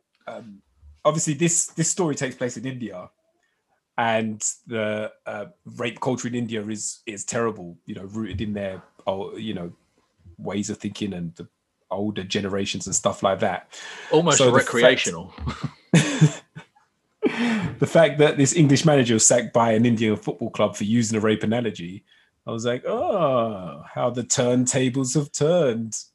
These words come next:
Speaker 2: <laughs> I
Speaker 1: Tables.
Speaker 2: I don't know when we're going to get a penalty. I think of one of my pl-, I think one of my players would have to rape someone or get raped himself if he was going to get a penalty.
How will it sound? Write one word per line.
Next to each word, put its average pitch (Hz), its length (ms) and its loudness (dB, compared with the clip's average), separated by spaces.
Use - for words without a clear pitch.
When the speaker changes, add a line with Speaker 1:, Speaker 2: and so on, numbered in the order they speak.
Speaker 2:
<laughs> - 280 -12
I 117 440 -6
Speaker 1:
Tables. 131 400 -2
Speaker 2:
I 135 220 0
don't 170 240 4
know 151 160 6
when 135 260 4
we're 120 120 4
going 113 240 2
to - 120 -10
get 107 140 2
a 104 60 -4
penalty. 95 600 -4
I 110 80 -6
think 147 300 -2
of 127 120 4
one 131 200 2
of 110 100 0
my 113 180 4
pl-, - 220 -6
I 110 80 -4
think 127 180 -2
one 143 180 2
of 143 80 2
my 131 140 2
players 110 360 0
would 113 120 -4
have - 240 -2
to 104 80 -4
rape 110 320 0
someone 87 500 -6
or 98 180 -2
get 117 240 -2
raped 110 300 -6
himself 95 520 -6
if - 140 -12
he 101 120 -4
was 98 100 -6
going 90 240 -4
to 87 80 -14
get 92 160 -4
a 76 40 -10
penalty. - 520 -12